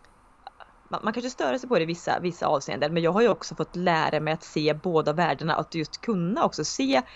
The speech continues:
för vilka människor betyder det här med tid verkligen någonting. Att man, ja, men du, <laughs> nej,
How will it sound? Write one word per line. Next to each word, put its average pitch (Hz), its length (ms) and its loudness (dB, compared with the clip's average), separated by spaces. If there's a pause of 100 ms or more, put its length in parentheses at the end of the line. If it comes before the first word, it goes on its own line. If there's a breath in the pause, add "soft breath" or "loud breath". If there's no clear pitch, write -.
(360 loud breath)
för 180 120 0
vilka 185 500 2
människor 180 400 2
betyder 175 520 2
det 320 60 4
här 226 80 6
med 151 140 0
tid 139 200 -6
verkligen 143 260 -2
någonting. 117 360 -4
Att - 220 -4
man, 156 300 2
ja, 170 200 4 (280 loud breath)
men 196 100 -2
du, 262 100 2
<laughs> - 560 2
nej, 330 200 0